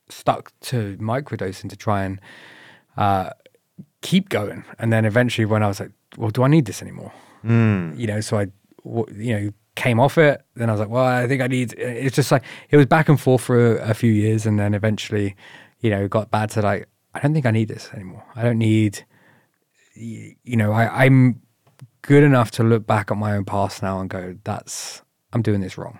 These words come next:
Speaker 1: Or even the things that I'm doing presently.
Speaker 2: Mm.
Speaker 1: Like, I do things presently and I'm like, "Whoa, fuck, I should not have said that." <laughs> I should not have done that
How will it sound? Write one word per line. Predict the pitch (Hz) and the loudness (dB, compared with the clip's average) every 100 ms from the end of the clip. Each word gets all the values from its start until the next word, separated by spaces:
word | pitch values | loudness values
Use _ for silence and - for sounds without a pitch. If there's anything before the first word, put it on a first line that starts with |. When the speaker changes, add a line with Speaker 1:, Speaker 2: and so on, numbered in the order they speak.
| - | -2
Speaker 1:
Or | 127 | 4
even | 165 165 | 6 6
the | 120 | 4
things | - 139 123 | 4 4 6
that | 120 | 4
I'm | |
doing | 117 117 107 | 4 4 4
presently. | 135 143 123 - - _ - | 4 2 2 -4 -18 _ 2
Speaker 2:
Mm. | 120 117 98 - | 4 4 2 0
Speaker 1:
Like, | 113 | 0
I | 135 | 2
do | 139 123 | 4 4
things | 117 104 | 2 0
presently | 107 110 110 101 | 2 2 0 -2
and | 101 | -4
I'm | 98 | -4
like, | 92 98 - - - - _ _ - | -6 -10 -20 -20 -20 -20 _ _ 4
"Whoa, | 196 143 - - - - | 6 6 4 -4 -8 -10
fuck, | - - - - 117 110 - | -18 -18 -18 -10 -6 -6 -8
I | - | -12
should | - 101 107 | -12 -12 -10
not | 101 104 117 123 120 98 | -8 -2 2 4 4 2
have | 107 | -6
said | - 92 | -8 -10
that." | - 92 - - _ - - - - | -14 -16 -18 -20 _ -20 -18 -16 -6
<laughs> | - | 2
I | 120 208 240 226 175 220 - 185 170 143 190 202 214 214 175 190 | 6 8 10 8 8 8 8 6 6 4 6 8 6 6 6 6
should | 185 151 | 4 6
not | 165 160 165 | 8 8 8
have | 160 151 | 6 4
done | - 147 143 | 6 8 8
that | 123 123 123 | 6 4 2